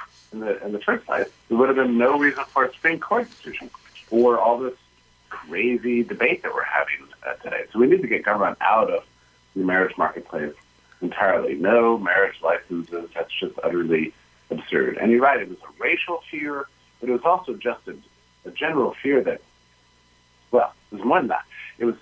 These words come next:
yeah, that the fear that you were, you were marrying somebody, uh, that was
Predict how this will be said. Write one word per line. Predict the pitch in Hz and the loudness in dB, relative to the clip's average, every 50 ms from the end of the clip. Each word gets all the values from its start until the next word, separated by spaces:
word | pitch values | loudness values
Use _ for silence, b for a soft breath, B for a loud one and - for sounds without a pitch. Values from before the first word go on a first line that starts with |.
| _ _ | _ _
yeah, | 127 131 151 120 - - - | -2 0 0 0 -2 -4 -2
that | 120 113 101 - - _ | 2 2 2 2 0 _
the | 104 110 104 | -8 -10 -8
fear | - - 135 139 127 107 | -8 -4 0 0 2 2
that | 104 - - | 0 -2 -2
you | 107 110 110 | -2 0 0
were, | 113 98 - | 0 0 0
you | 110 113 | 0 0
were | 113 104 101 | 2 2 4
marrying | 101 101 107 113 113 110 - | 4 4 4 2 0 -2 -4
somebody, | - 117 110 98 98 90 87 - - - 82 | -6 -4 0 2 2 2 2 0 -4 -2 0
uh, | 80 76 - | 2 2 2
that | - - - 82 | 2 2 0 0
was | 82 | -2